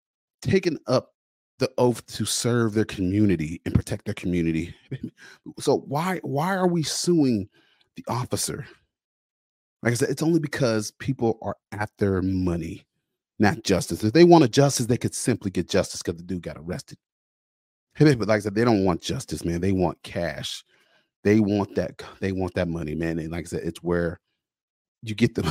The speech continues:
<laughs> the officers got the money. Well, the department's got the money, but, man, it's just, like I said, that's part of the stress of this job I tell people of, man.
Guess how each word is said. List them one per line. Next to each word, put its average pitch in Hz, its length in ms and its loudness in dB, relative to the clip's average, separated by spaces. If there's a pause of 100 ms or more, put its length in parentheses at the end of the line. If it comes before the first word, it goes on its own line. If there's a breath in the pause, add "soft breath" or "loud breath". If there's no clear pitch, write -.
(100)
<laughs> - 20 -6
the - 1300 -14
officers 104 380 -4
got 95 180 -2
the 95 60 0
money. 120 320 2 (640)
Well, 92 120 2
the 80 100 -4
department's - 360 -4
got 87 140 -4
the 85 60 -6
money, 85 220 -2
but, 82 200 -4
man, 113 120 -2
it's 117 120 -4
just, 98 200 -4 (540 loud breath)
like 123 100 4
I - 20 0
said, 123 160 4 (300)
that's 165 260 2 (140)
part 151 220 2
of 139 40 0
the 117 100 2
stress - 360 4
of 107 60 0
this 95 160 0
job 98 340 -2
I 76 60 -2
tell 107 200 0
people 85 300 -2
of, 78 100 0
man. 82 460 -2